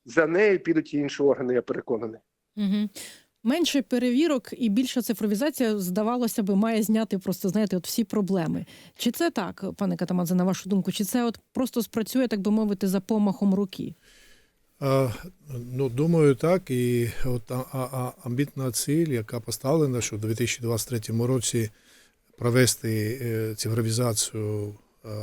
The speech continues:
Speaker 3: от, оцей проєкт, який пре-, презентується, е, головою комітету,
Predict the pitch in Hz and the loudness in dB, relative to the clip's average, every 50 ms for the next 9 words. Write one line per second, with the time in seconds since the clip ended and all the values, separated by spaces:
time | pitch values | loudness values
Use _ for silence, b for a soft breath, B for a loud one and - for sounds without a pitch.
0 | 104 104 107 117 110 110 - - - - 135 123 107 - - 110 107 - 113 113 | -8 -10 -8 -8 -8 -8 -8 -10 -14 -10 -8 -8 -4 -2 -2 -2 -2 -2 -2 -2
1 | 113 110 104 - - 107 - - 117 107 107 - - 117 110 113 127 120 110 - | 0 -2 -2 -6 -10 -12 -8 -6 -6 -6 -6 -8 -10 -10 -10 -10 -12 -16 -20 -20
2 | - _ - 107 104 104 107 107 107 - 113 110 104 104 - - - 104 104 104 | -20 _ -10 -6 -4 -2 -2 -2 -2 -2 -4 -4 -2 -2 -4 -4 -4 -4 -6 -8
3 | b b b b b b b b b _ _ - 117 107 107 107 107 110 113 110 | b b b b b b b b b _ _ -12 -8 -6 -4 -4 -2 0 0 0
4 | 110 110 107 107 107 - - 110 120 123 - 180 196 196 - - 127 113 | 0 0 0 -2 -2 -4 -2 -2 -2 0 0 0 0 0 0 -2 -4 -4